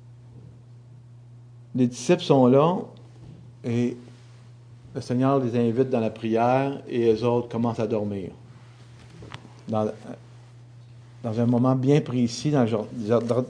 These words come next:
jardin de Gethsémani, le Seigneur leur dit, « La chair est faible. »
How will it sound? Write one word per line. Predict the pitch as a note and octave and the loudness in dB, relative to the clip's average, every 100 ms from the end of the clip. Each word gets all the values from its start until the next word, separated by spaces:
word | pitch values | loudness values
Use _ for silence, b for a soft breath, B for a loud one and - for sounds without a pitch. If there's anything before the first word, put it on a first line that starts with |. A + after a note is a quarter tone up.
| B2+ | 0
jardin | C3 B2+ C3+ | 2 4 2
de | B2 | 2
Gethsémani, | A#2+ - A#2 A2+ G#2+ A2+ B2+ - - B B B B B B - - - - - - - - - - - - | 0 0 0 0 0 -2 -2 -8 -20 B B B B B B -20 -20 -20 -20 -20 -20 -20 -20 -20 -20 -20 -8
le | A#2+ | -6
Seigneur | A#2 C3 C#3+ D#3 | -2 -2 0 0
leur | C3 | 0
dit, « | A#2 G#2 A2 G2+ A#2+ | -2 -2 -6 -6 -6
La | G#2+ | -6
chair | G2+ C#3+ C#3+ C3 | -6 -4 -2 0
est | A#2+ | -2
faible. » | - G2 E2 | -2 -6 -8